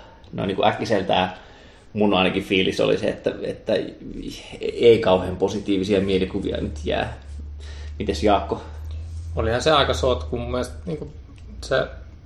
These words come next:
Speaker 2: näytti mun mielestä huonolta Miami Vice-jakson kopiolta. Se näytti mun mielestä hyvin pitkälti kahdeksankymmentäluvun, niin kuin,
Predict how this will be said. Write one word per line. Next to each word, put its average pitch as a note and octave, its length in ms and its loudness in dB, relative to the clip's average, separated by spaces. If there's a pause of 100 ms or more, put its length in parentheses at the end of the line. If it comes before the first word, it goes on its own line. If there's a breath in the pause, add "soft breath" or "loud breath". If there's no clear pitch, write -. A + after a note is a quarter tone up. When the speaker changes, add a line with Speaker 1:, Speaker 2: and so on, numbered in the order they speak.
(180)
Speaker 2:
näytti C3+ 300 0
mun C3+ 220 0
mielestä B2+ 680 0 (720)
huonolta C3+ 600 8 (420)
Miami B2+ 520 4
Vice-jakson G#2+ 840 2
kopiolta. - 800 -2 (640 loud breath)
Se - 100 -14
näytti C3+ 260 -2
mun C3 80 -2
mielestä B2+ 200 -2
hyvin B2 260 0
pitkälti A2 420 0
kahdeksankymmentäluvun, A2 760 0
niin A2 120 -6
kuin, - 120 -12